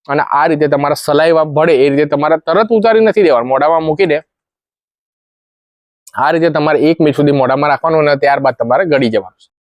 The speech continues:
અને જે લોકોને મિત્રો ડાયાબિટીસની તકલીફ હોય, ડોક્ટરે ઘણી વસ્તુ ખાવાની તમને ના પાડી હોય, તો તમારા મધ સાથે તમારે નહીં લેવાનું, એની ઓપ્શનમાં છે ગરમ પાણી.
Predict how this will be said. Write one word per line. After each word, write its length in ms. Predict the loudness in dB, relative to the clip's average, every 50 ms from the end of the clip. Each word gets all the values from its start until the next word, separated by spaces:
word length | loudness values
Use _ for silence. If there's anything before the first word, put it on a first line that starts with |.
| _
અને 180 | -2 0 0 2
જે 180 | 2 2 2
લોકોને 260 | 2 2 2 2 2 2
મિત્રો 260 | 2 2 2 2 2
ડાયાબિટીસની 640 | 2 2 2 2 2 0 0 0 0 -2 0 0 0
તકલીફ 340 | 0 0 0 2 0 0 0 0
હોય, 120 | -2 -2
ડોક્ટરે 420 | 0 0 0 0 _ 0 0 0 0
ઘણી 360 | 0 2 2 4 4 2 2
વસ્તુ 260 | 0 -2 -2 _ -6
ખાવાની 460 | -4 0 0 0 0 0 0 -2 -2
તમને 260 | -2 -2 -2 0 -2 0
ના 220 | 0 0 0 -2
પાડી 240 | 0 -2 -2 0 0
હોય, 160 | -2 -2 0
તો 100 | -2 -2
તમારા 280 | -2 -2 -2 -2 -2 0
મધ 240 | 0 0 0 -2 -2
સાથે 320 | -2 -2 -2 -2 _ -4
તમારે 280 | -4 -2 -2 -2 -2 0
નહીં 140 | 0 2 2
લેવાનું, 320 | 2 2 2 0 -2 -4 -6
એની 200 | -4 -2 0 2
ઓપ્શનમાં 480 | 0 0 -2 -2 -4 -2 -2 -2 -4
છે 160 | -2 -2 -2 -2
ગરમ 360 | 0 0 0 0 0 -2 -2
પાણી. 320 | _ -2 -2 -2 -4 -8